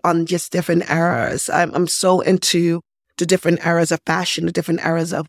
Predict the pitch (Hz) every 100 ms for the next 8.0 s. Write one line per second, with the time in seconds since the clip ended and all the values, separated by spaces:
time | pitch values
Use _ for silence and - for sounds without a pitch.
0 | - 190 180 180 180 180 175 170 170 -
1 | 165 165 160 - 160 160 - _ - 220
2 | - - 247 190 185 180 175 175 180 -
3 | 113 117 170 190 180 175 - 185 196 175
4 | - 117 127 - - - - 254 - 220
5 | - - 262 302 - 302 294 - 247 262
6 | 240 233 220 202 185 214 220 196 190 180
7 | 185 196 190 - 190 180 - 185 156 185